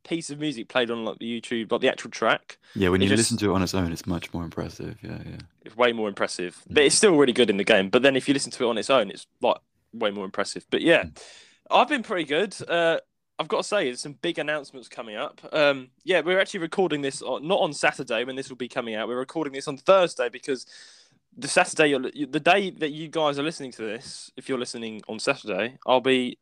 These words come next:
Speaker 1: eighteen years old. It'll be my birthday. So, uh,
Speaker 2: Yay.
Speaker 1: yeah.
Speaker 2: <laughs>
Speaker 1: <laughs> I don't know if I should be happy or not. Uh, getting old, eighteen years old, big,
Speaker 2: It's
Speaker 1: a
Speaker 2: a
Speaker 1: big
Speaker 2: big, it's a
Speaker 1: eighteen.
Speaker 2: accomplishment. It's an accomplishment. Yeah, yeah.
Speaker 1: It is an accomplishment. You've made it <laughs> to eighteen, and the next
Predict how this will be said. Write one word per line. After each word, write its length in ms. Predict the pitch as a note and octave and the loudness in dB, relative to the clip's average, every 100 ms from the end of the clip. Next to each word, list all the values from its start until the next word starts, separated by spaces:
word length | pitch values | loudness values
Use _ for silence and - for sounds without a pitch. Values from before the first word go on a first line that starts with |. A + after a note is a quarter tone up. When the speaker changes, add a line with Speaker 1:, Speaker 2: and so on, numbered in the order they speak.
| - | -2
Speaker 1:
eighteen 400 | B2+ B2+ C3 B2+ | 0 0 -4 -4
years 140 | B2+ | -2
old. 300 | B2+ B2+ G#2 | 2 2 0
It'll 100 | A2+ | 0
be 80 | D3 | 4
my 140 | E3+ E3 | 4 6
birthday. 720 | G#3 G#3+ - G3 E3+ C#3+ A#2+ | 6 4 2 2 2 0 -8
So, 380 | - E3 D#3 C#3 - - - - _ - | -12 -8 -8 -10 -14 -20 -20 -20 _ -10
uh, 300 | D3+ D3 - | -6 -4 -4
Speaker 2:
Yay. 180 | G2 G2 | -4 -2
Speaker 1:
yeah. 360 | - - - - - G#2+ | -2 -2 -2 -2 -2 -2
Speaker 2:
<laughs> 100 | - - | -4 -10
Speaker 1:
<laughs> 360 | _ _ _ | _ _ _
I 60 | - | -12
don't 140 | E3 | -8
know 80 | D#3 | -6
if 100 | D3+ | -6
I 80 | D3+ | -8
should 160 | - C#3 | -10 -14
be 80 | |
happy 320 | C3+ D3+ - C#3+ | -10 -10 -6 -4
or 80 | |
not. 240 | C#3+ D#3+ - - | -4 -4 -6 -6
Uh, 180 | B2 | -6
getting 300 | A#2+ - C#3 | -6 -8 -6
old, 300 | D3 C3 G#2+ - - | -4 -6 -8 -16 -10
eighteen 360 | B2+ A#2 C3 A#2+ | -10 -8 -8 -8
years 180 | A#2 | -4
old, 360 | A#2+ G#2+ G2 - | -2 -2 -4 -2
big, 280 | C#3+ C#3 A#2+ | 2 2 0
Speaker 2:
It's 160 | - B2+ | 0 4
Speaker 1:
a 40 | |
Speaker 2:
a 20 | |
Speaker 1:
big 160 | A2 G#3 | 6 8
Speaker 2:
big, 80 | D3+ | 8
it's 160 | B2 | 8
a 40 | C#3 | 4
Speaker 1:
eighteen. 80 | |
Speaker 2:
accomplishment. 560 | - C#3+ B2+ F2+ - - | 4 2 2 -2 -4 -2
It's 60 | G#2+ | 2
an 80 | |
accomplishment. 640 | G#2 A#2 G#2 D#2+ - D#2+ - | 4 4 2 -2 -4 -6 -4
Yeah, 220 | F2+ E2+ - | -4 -6 -6
yeah. 120 | F#3+ | -4
Speaker 1:
It 80 | B3 | -2
is 100 | A#3+ | -2
an 80 | |
accomplishment. 560 | A3+ G#3 F3 F#3+ F3+ E3+ | 0 2 0 -2 -4 -2
You've 160 | F3 F#3+ | 0 4
made 240 | A3 G#3 | 4 4
it 140 | D3 | -2
<laughs> 480 | - C3+ C3 - - | -2 -2 -4 -14 -14
to 140 | - F#3 | -6 -4
eighteen, 420 | G3 G#3 F3 B2+ | -4 -4 -4 -4
and 100 | B2+ | -4
the 60 | |
next 320 | D3+ - - | -4 -6 -10